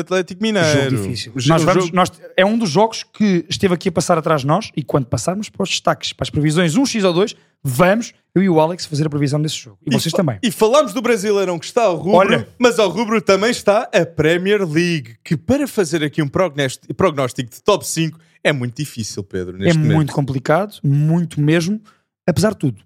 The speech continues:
Speaker 2: eu, se quiseres, eu digo já o meu top cinco, que eu
Speaker 1: Hum.
Speaker 2: acho que vai acontecer.
Speaker 1: O teu top cinco? Dizes mesmo o top cinco que tu achas?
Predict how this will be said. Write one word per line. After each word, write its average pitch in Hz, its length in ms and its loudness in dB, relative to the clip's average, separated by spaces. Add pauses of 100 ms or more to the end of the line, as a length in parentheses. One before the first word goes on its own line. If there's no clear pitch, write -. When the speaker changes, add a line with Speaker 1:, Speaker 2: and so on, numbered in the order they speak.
Speaker 2:
eu, 214 340 -2
se - 100 -8
quiseres, 185 440 -2
eu 190 100 0
digo 175 140 -2
já 175 60 2
o 175 40 0
meu 175 100 -2
top 165 180 -4
cinco, 110 240 -10 (180)
que 370 340 0
eu 180 40 6
Speaker 1:
Hum. 175 60 6
Speaker 2:
acho 160 100 2
que - 40 -4
vai 170 80 0
acontecer. 147 400 -10
Speaker 1:
O - 100 0
teu 233 140 0
top 247 240 0
cinco? 196 180 -8
Dizes 180 300 0
mesmo 262 320 0
o 285 40 -4
top 269 240 0
cinco 285 140 -6
que - 60 -14
tu 233 120 0
achas? 220 480 -4